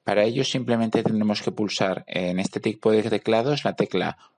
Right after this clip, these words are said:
Windows más la tecla imprimir pantalla, que es esta que tenemos aquí arriba. Las dos a la vez y con eso se nos, eh, guardará la captura de pantalla.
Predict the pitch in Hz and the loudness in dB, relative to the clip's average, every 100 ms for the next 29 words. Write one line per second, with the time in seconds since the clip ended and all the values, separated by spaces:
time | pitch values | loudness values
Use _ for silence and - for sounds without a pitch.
0 | _ 113 113 123 151 151 107 101 92 101 | _ 0 0 2 2 2 -2 0 0 -2
1 | 98 123 143 - 113 101 - 95 98 98 | 0 0 0 -2 -2 -2 0 0 0 -2
2 | 95 - 104 - - _ _ _ - 95 | 0 -2 0 -4 -6 _ _ _ -2 0
3 | 95 - 90 90 90 87 87 90 - 92 | 0 -2 -2 -2 -2 -4 -4 -4 -4 -4
4 | 113 85 - - - - - - - - | -2 -4 -8 -18 -20 -20 -20 -20 -4 0
5 | 104 117 123 120 92 78 - - - 117 | 0 0 0 2 0 0 0 -2 -2 -4
6 | - 98 107 - 143 123 101 95 - - | -2 0 0 -2 -2 -2 -4 -4 -6 -6
7 | - 87 87 87 85 80 92 90 87 90 | -10 -6 -4 -2 -4 0 0 2 0 0
8 | - - 95 92 92 92 110 101 95 | -2 -2 0 0 0 -2 -2 0 -4